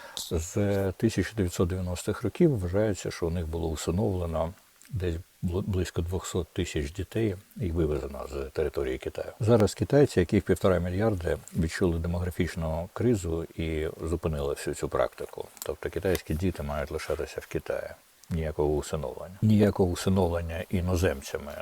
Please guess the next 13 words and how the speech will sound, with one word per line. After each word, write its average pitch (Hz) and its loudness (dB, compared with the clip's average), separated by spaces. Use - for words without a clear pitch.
Тобто - -10
вони 78 -6
хочуть - -4
зберегтися. 82 -4
Їх 78 -4
півтора 80 0
мільярда. 78 -4
Скільки 92 0
нас, 85 0
я 80 2
не 78 -2
знаю, 113 0
залишилося. 76 -2